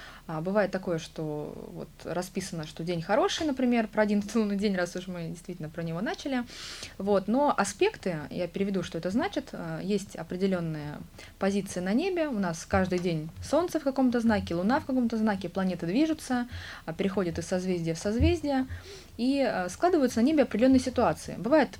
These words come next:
гармоничные, бывают напряжённые. И часто, например, лунный день описывается как благоприятный, но, э, ситуация на небе неблагоприятная.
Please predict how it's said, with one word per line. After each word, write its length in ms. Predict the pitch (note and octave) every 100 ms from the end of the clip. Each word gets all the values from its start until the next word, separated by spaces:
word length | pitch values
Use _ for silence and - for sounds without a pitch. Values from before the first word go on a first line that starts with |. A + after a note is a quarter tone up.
| -
гармоничные, 720 | D#3+ F3 F3+ F#3 E4+ - A3+
бывают 280 | F#3+ A3 C4
напряжённые. 580 | A3+ A3+ A3 E3 C#3+ D3+ - - - - - - -
И 380 | A#3+ B3 A#3+ -
часто, 380 | C#4+ D4 - B3
например, 640 | A#3+ B3+ B3+ C4 B3+ -
лунный 380 | - G#3+ C4 C4
день 180 | B3+ A#3
описывается 480 | A3+ A#3+ A#3 A3 -
как 100 | A3+
благоприятный, 640 | A#3 B3 B3+ D#4 G4+ G4+ G#3
но, 380 | G#3+ B3+ B3+ -
э, 280 | - F3+ F3
ситуация 380 | - B3+ C4 A#3+
на 80 | C4
небе 200 | F4+ B3+
неблагоприятная. 920 | C4 A3 F#3 F3+ F3+ E3 D3 - -